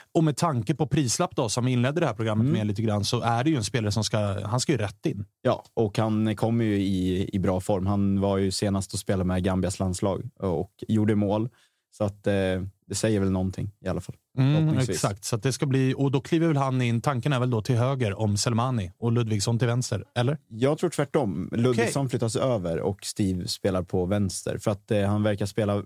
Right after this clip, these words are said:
Speaker 2: utgå väldigt mycket från vänster i klubblagen och i landslaget.
Speaker 1: Ah, ja, ja, ja, ja.
Speaker 2: Så att
Speaker 1: Så du
Speaker 2: det
Speaker 1: tror
Speaker 2: vi
Speaker 1: en lite, lite rockad i den där
Speaker 2: Ja,
Speaker 1: offensiven?
Speaker 2: eh, Ludvigsson är lite mer flexibel, tror jag.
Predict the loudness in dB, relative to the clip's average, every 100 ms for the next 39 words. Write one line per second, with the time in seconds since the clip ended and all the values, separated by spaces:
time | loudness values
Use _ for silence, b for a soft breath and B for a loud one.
0 | 0 -2 2 0 2 0 -2 -4 -2 0
1 | 0 -2 -2 0 0 0 0 -2 -2 -2
2 | 0 0 0 -4 -4 -2 -2 0 -2 -2
3 | -6 -14 _ _ _ -2 0 2 2 2
4 | 2 0 0 -2 -4 -8 _ -6 -2 2
5 | 2 2 2 4 2 0 2 2 2 2
6 | 0 0 0 2 2 2 2 2 2 2
7 | -2 -6 -14 -18 -16 -12 -6 2 2 2
8 | 0 0 2 2 0 0 0 0 -2 -4
9 | -2 -2 -4 -4 -6